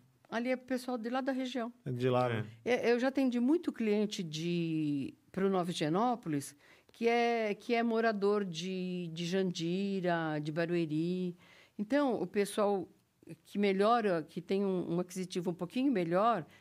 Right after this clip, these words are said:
Speaker 1: ele quer sair do bairro um pouquinho mais simples e vir pra um, pra um bairro um pouco melhor, entendeu? Então, acaba vindo pra lá.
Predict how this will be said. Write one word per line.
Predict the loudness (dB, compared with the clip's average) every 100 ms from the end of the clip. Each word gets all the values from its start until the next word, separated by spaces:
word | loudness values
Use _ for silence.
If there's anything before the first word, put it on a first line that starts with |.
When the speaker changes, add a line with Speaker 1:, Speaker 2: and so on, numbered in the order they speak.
| _
Speaker 1:
ele | -8
quer | -2 0
sair | 0 0 0
do | -2
bairro | 0 0 2 0
um | -2
pouquinho | -2 -6 -2
mais | -2 -2
simples | -4 -4 -4 -6
e | -6
vir | -4 -4
pra | -4
um, | -4 -2 -6
pra | -8 -4
um |
bairro | -2 -2
um | -4
pouco | -10 -8
melhor, | -6 -4 -4
entendeu? | -6 -8 -8 -8 -10 -20 -20 _ -8
Então, | -2 0
acaba | 0 -2 0 0
vindo | 0 0 -2
pra | -4 -4
lá. | -4